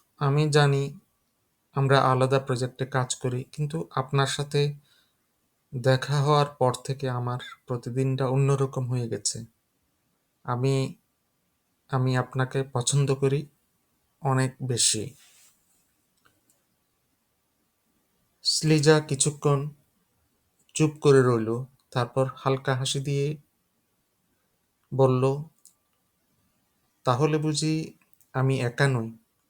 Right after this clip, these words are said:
আমিও অনেক দিন ধরে একই অনুভূতি লুকিয়ে রেখেছি।"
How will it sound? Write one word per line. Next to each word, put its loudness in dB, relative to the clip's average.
আমিও 0
অনেক -2
দিন 0
ধরে 0
একই 0
অনুভূতি -2
লুকিয়ে 0
রেখেছি।" -6